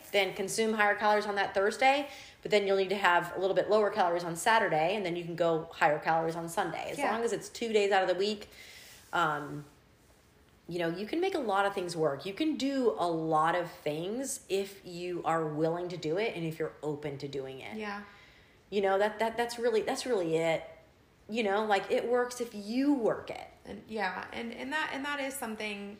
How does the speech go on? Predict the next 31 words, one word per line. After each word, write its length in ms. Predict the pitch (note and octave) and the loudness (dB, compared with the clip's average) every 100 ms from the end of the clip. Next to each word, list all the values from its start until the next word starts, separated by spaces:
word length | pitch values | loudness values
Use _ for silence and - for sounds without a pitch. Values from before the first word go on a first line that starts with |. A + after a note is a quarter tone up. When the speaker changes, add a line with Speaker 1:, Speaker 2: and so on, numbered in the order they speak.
| - - | -20 -18
Speaker 2:
too, 260 | - B3 A3 | -12 -10 -6
ju-, 180 | A#3 A#3 A#3 | -6 -6 -8
just 340 | B3 C#4 - | -8 -6 -8
rem-, 220 | D4 B3 A3 | -14 -14 -6
eh, 100 | G#3 G3+ | -4 -4
eh, 80 | - - | -8 -12
'cause 160 | - A3+ | -8 -8
I've 460 | - G3+ G#3 G#3+ G3+ | -4 -2 0 -2 -4
needed 300 | F3+ F3 F3 | -8 -8 -6
this 180 | E3+ - | -8 -8
reminder 480 | E3+ D#3+ D#3 E3 | -8 -6 -4 -4
before 600 | E3 E3+ - - - - - | -4 -8 -8 -8 -6 -6 -2
of 460 | F3 E3+ E3 - - - - _ _ - | 0 0 -2 -12 -18 -20 -20 _ _ -6
our 80 | F#3+ | 0
body 300 | F#3+ F#3+ A3+ | 4 4 2
is 160 | C4+ - | -4 -6
counting 260 | B3+ A#3 | -6 -6
calories 540 | A3+ G#3+ G#3 F#3 E3+ F3 | -6 -6 -4 -4 -6 -4
whether 200 | F3 F3+ | -2 -2
we 120 | F3 | -4
log 280 | F3 E3 - | -4 -6 -8
food 180 | - - | -16 -14
or 80 | |
not. 260 | - - A#3 | -10 -8 -6
Speaker 1:
Mm-hmm. 680 | B3 D4 D4 - G4 G4 A#3+ | -6 -8 -12 -6 -6 -4 -6
Mm-hmm. 220 | C4 D#4+ E4+ - - | -6 -6 -8 -10 -6
Speaker 2:
<laughs> 260 | - - | -4 2
And 100 | C#4 C4 | 6 8
I 180 | A#3+ G#3 - | 8 4 -6
totally 460 | - D4 D4+ E4 D4+ | -2 0 0 2 2
understand 840 | C4+ C4+ C4+ A#3+ A3 A3+ A#3+ B3 | 4 2 0 0 2 2 0 -4